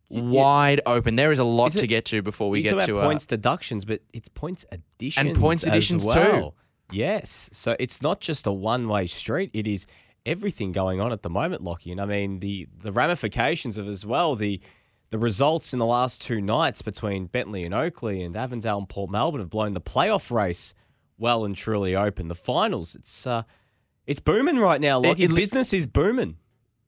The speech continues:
Speaker 2: And we haven't even mentioned, uh, Jonathan Boonas's outrageous,
Speaker 1: Yes.
Speaker 2: outrageous brace
Speaker 1: The,
Speaker 2: for,
Speaker 1: the,
Speaker 2: for North
Speaker 1: the,
Speaker 2: Cotsini.
Speaker 1: the big booms.
Speaker 2: It, like, we, we do not,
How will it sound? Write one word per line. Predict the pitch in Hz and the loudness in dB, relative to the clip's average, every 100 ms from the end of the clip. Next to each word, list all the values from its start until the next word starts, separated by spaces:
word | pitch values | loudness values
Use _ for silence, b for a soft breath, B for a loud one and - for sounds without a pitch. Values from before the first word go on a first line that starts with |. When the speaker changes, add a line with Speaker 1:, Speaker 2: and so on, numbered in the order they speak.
| _ 139 | _ 2
Speaker 2:
And | |
we | 160 | 4
haven't | 202 196 175 | 4 4 4
even | 143 123 | 2 2
mentioned, | 120 131 131 117 104 | 2 2 0 0 2
uh, | 98 | 2
Jonathan | 98 127 117 113 113 | 2 2 2 0 -2
Boonas's | 101 107 107 - 107 101 - - | 0 2 0 -4 -6 -4 -2 0
outrageous, | 120 110 123 120 127 120 | 0 4 2 4 2 2
Speaker 1:
Yes. | 180 240 | 2 4
Speaker 2:
outrageous | 156 156 156 165 156 - | 4 6 4 4 2 4
brace | 160 208 - - | 4 4 2 2
Speaker 1:
The, | |
Speaker 2:
for, | 156 | 2
Speaker 1:
the, | 175 | 2
Speaker 2:
for | 160 | 2
North | 160 165 | 4 4
Speaker 1:
the, | 160 | 4
Speaker 2:
Cotsini. | 180 | 4
Speaker 1:
the | 185 | 4
big | 165 196 | 2 0
booms. | 147 208 | 2 4
Speaker 2:
It, | 220 247 202 | 4 4 6
like, | 202 196 | 6 6
we, | 185 196 | 4 4
we | 175 202 | 4 4
do | 214 220 | 4 6
not, | 196 190 | 6 4